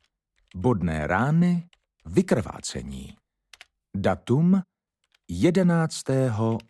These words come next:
května. Místo nálezu? Saint-Denis, Dordogne dva čtyři dva čtyři nula. Hlášení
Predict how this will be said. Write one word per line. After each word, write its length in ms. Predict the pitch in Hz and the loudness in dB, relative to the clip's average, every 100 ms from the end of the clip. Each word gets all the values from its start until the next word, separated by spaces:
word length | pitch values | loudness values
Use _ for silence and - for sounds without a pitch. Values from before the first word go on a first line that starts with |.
| _ | _
května. 680 | - 90 110 110 85 76 76 _ _ _ _ _ _ _ _ _ _ | -4 2 2 0 -6 -6 -6 _ _ _ _ _ _ _ _ _ _
Místo 360 | 127 123 - 90 | 0 0 2 0
nálezu? 600 | 107 151 170 139 147 147 139 _ _ - | 2 2 0 0 0 0 -2 _ _ -6
Saint-Denis, 840 | - 107 92 82 85 131 156 151 135 - _ - | 0 2 2 2 2 2 2 0 -4 -12 _ -4
Dordogne 760 | 113 151 147 143 143 139 143 139 - | 0 2 2 2 2 2 0 -2 -4
dva 240 | 95 87 | -2 -2
čtyři 460 | - - 143 135 143 | -4 -4 -4 -2 -4
dva 180 | - | -4
čtyři 420 | 71 - 135 131 131 | -6 -4 -2 0 0
nula. 420 | 123 127 98 - _ _ _ _ _ _ _ _ - | 2 2 2 -2 _ _ _ _ _ _ _ _ -12
Hlášení 560 | - 147 156 - 95 | -2 0 0 0 -2